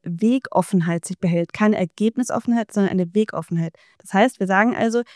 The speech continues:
hier ist das Ergebnis, das wir wollen, aber wie ihr da hinkommt, schaut ihr mal. Und da kann man sich dann vielleicht eben auch aus anderen Branchen mal bedienen, aus anderen Disziplinen, aus anderen Bereichen, aus dem Alltag,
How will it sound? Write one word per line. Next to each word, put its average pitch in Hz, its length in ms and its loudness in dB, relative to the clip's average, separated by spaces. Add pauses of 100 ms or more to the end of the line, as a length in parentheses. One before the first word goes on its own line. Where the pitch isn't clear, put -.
(140)
hier 247 200 4
ist - 140 2
das 233 100 0
Ergebnis, 202 640 -2
das 196 220 -4
wir 170 160 0
wollen, 180 340 4 (300)
aber 202 200 6
wie 240 120 2
ihr 233 40 8
da 196 100 6
hinkommt, 226 580 2 (180)
schaut 339 300 4
ihr 220 80 8
mal. 175 240 -2 (260)
Und 226 140 2
da 233 80 6
kann 302 160 2
man 277 120 6
sich 254 120 -2
dann 226 160 -2
vielleicht 226 240 0
eben 226 180 2
auch 208 140 2
aus 208 120 -2
anderen 214 360 6
Branchen 254 400 4
mal 202 120 4
bedienen, 190 340 2
aus 190 120 -2
anderen 196 380 2
Disziplinen, 214 580 2
aus - 180 0
anderen 190 360 0
Bereichen, 196 520 -2
aus 185 100 -10
dem - 140 -20
Alltag, 233 360 2